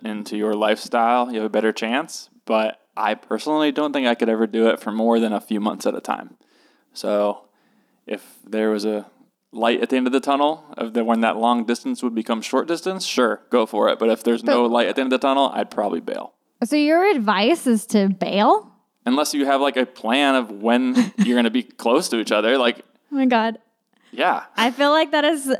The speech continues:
Speaker 2: the most Tanner answer ever.
Speaker 1: Well, I just think if, if you're talking about, like, "Well, maybe in a year or two or three, then we'll move." Okay, well, something's gonna come up in those first year or two or three, and it will be a big waste of time.
Speaker 2: That's harsh, man.
Speaker 1: Well,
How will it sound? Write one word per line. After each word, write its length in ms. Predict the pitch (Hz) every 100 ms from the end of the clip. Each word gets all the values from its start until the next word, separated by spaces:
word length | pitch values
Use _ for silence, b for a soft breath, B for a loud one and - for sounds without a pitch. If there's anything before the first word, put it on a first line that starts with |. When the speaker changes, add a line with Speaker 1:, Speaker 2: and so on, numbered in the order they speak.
| -
Speaker 2:
the 200 | 214 240
most 340 | 240 240 -
Tanner 480 | - 233 233 233 233
answer 560 | 214 202 208 208 196 175
ever. 500 | 165 170 160 156 196 -
Speaker 1:
Well, 140 | -
I 100 | 156
just 180 | 202 202
think 160 | 226 208
if, 120 | 151
if 200 | 143 151
you're 120 | 175
talking 320 | 175 160 175
about, 160 | 143 156
like, 140 | 160
"Well, 120 | 165
maybe 340 | 185 127 139 160
in 100 | 160
a 40 |
year 320 | 151 165 226 139
or 60 |
two 320 | 120 175 196 147
or 80 |
three, 480 | 120 - 185 175 147
then 240 | 160 113 127
we'll 120 | 131
move." 400 | 135 185 120 - b b b b b _ _ _ _ -
Okay, 240 | 127 123
well, 340 | 110 113 117 -
something's 340 | - 139 135 117
gonna 140 | 110
come 160 | - 107
up 240 | 98 - -
in 120 | 107
those 280 | 95 - - _ _ -
first 260 | 101 - _ _
year 320 | 113 113 107
or 180 | - 110
two 280 | 113 107 98
or 120 | - -
three, 340 | - - -
and 160 | - 113
it 140 | - -
will 440 | 82 73 - - _ _ _ _ _
be 120 | 120
a 60 | -
big 180 | 104 -
waste 220 | - -
of 80 | -
time. 240 | - - _ _ _ _ b b b b b
Speaker 2:
That's 220 | 233 262
harsh, 600 | - - 175 220 202 -
man. 140 | - 175
Speaker 1:
Well, 180 | 180